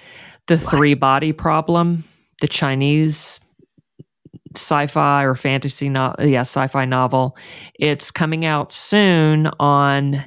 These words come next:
Speaker 1: Netflix as a series.
Speaker 2: Oh.
Speaker 1: It's
Speaker 2: Okay.
Speaker 1: supposed to be one of the greatest sci-fi novels ever. The Three Body Problem.
Speaker 2: Three Body Problem. Okay. I will add that
Speaker 1: And
Speaker 2: to my
Speaker 1: it
Speaker 2: list.
Speaker 1: is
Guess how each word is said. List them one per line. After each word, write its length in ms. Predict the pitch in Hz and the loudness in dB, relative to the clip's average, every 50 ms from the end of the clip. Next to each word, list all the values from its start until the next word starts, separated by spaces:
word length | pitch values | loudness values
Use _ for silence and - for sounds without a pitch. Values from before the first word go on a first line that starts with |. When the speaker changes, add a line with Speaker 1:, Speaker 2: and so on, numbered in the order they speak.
| - | -4
Speaker 1:
Netflix 840 | - 156 175 156 - - 147 120 80 - - - - - - - - _ _ _ _ _ _ _ - | -2 -2 -2 -2 -4 -2 -2 -2 -2 -2 -6 -10 -12 -12 -12 -14 -18 _ _ _ _ _ _ _ -4
as 180 | 135 123 - 143 | -4 -2 -2 -4
a 40 | |
series. 340 | 131 - - 135 127 113 113 | -6 -4 -2 -2 0 2 2
Speaker 2:
Oh. 200 | 190 254 285 185 - - - _ _ _ _ _ _ _ _ _ _ _ _ _ _ _ _ _ _ | 2 2 2 0 -2 -6 -16 _ _ _ _ _ _ _ _ _ _ _ _ _ _ _ _ _ _
Speaker 1:
It's 200 | - 156 151 - | -2 -2 0 0
Speaker 2:
Okay. 80 | 165 160 | -2 -2
Speaker 1:
supposed 360 | 165 - 170 156 151 - - | 0 0 0 -2 -2 -2 0
to 40 | - | 2
be 100 | 160 156 | 2 4
one 220 | 143 143 143 139 | 4 4 2 2
of 80 | 139 127 | 2 0
the 60 | 135 | -2
greatest 480 | 127 - 131 135 135 135 143 139 135 - - - | -2 0 0 0 2 2 0 -2 -2 -4 -6 -2
sci-fi 540 | 139 135 131 127 - 135 131 127 120 123 127 | -2 -2 -2 -2 -2 -2 0 0 0 -2 -2
novels 720 | 127 127 123 127 120 127 123 123 123 120 - - - - - _ - - | -2 -2 -2 -2 0 0 -2 -2 -2 -4 -8 -12 -12 -14 -16 _ -12 -6
ever. 340 | - 127 - - 110 107 - _ _ _ _ _ _ _ _ _ _ _ _ _ _ _ _ _ _ _ _ _ _ _ _ _ _ _ _ _ _ _ _ _ | -6 -4 -4 -4 -8 -8 -12 _ _ _ _ _ _ _ _ _ _ _ _ _ _ _ _ _ _ _ _ _ _ _ _ _ _ _ _ _ _ _ _ _
The 80 | - 120 | -10 -4
Three 240 | - - 127 123 139 | 0 2 2 2 2
Body 300 | - 131 127 131 120 120 | 2 0 -2 0 -2 -2
Problem. 600 | - - - - - - - - 147 135 127 - _ _ _ _ _ - | -2 -2 -4 -2 -2 -4 -4 -2 -4 -4 -6 -8 _ _ _ _ _ -2
Speaker 2:
Three 200 | - 170 175 175 | -2 -2 -2 -2
Body 300 | - 175 165 160 170 170 - | -4 -6 -6 -6 -6 -8 -6
Problem. 320 | - 175 170 165 165 156 - - | -4 -4 -2 -2 -2 -4 -4 -6
Okay. 320 | 165 - 147 - - - - - | -4 -2 -2 -2 -2 -6 -6 -4
I 180 | - 165 170 165 | 0 0 2 2
will 320 | 156 147 147 143 - - _ _ - - - | 2 2 2 0 -2 -4 _ _ -20 -14 -10
add 160 | 147 147 147 | -8 -6 -4
that 140 | - 160 160 | -2 -2 -2
Speaker 1:
And 100 | 156 151 | -2 -2
Speaker 2:
to 60 | - | -2
my 80 | 160 156 | 0 0
Speaker 1:
it 140 | 160 156 - | 0 0 0
Speaker 2:
list. 100 | - - | 0 0
Speaker 1:
is 420 | 160 156 151 147 143 135 - - | 2 2 2 2 0 -2 -4 -6